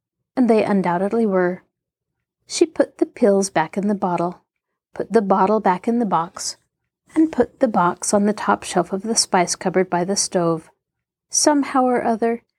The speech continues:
just seeing that box marked "Cure for Tattletale-itis" made her feel better. She hummed as she got dinner and set the table,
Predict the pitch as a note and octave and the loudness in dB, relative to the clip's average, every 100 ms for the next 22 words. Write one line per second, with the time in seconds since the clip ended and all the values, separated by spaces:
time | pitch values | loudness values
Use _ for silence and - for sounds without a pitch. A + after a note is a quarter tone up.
0 | _ _ _ _ G3+ B3+ C4 C4 - - | _ _ _ _ -2 2 2 0 -10 -8
1 | - - C4 G3 F#3 F#3+ G3 G3+ G3+ F#3+ | -6 -2 2 2 2 0 -2 -2 0 0
2 | E3 - - - F#3+ F3+ - - _ - | 0 -4 -8 -4 -2 -4 -10 -20 _ -20
3 | - A#3+ A3+ A3+ A#3 - E3+ - F#3 G3 | -2 2 4 2 -2 -4 -4 0 0 0
4 | G3 G3 G#3 F#3+ E3+ E3 F3 - - _ | -2 0 0 0 -2 -4 -6 -6 -8 _
5 | _ - G#3+ F#3+ G3+ G3 G3 E3+ F3 F3 | _ -2 2 2 0 2 2 2 0 0
6 | E3+ - _ _ _ _ _ _ - - | -2 -4 _ _ _ _ _ _ -4 2
7 | G4 - A#3 A3+ A3+ A3+ A#3+ - A#3 A3 | 2 2 0 2 2 0 -2 -2 -2 -2
8 | - G#3 F#3+ F#3+ G3 - C#4 - F3+ - | 0 0 0 -2 -4 -6 -2 -2 0 -2
9 | - F3+ F3 F3 | 0 0 2 -2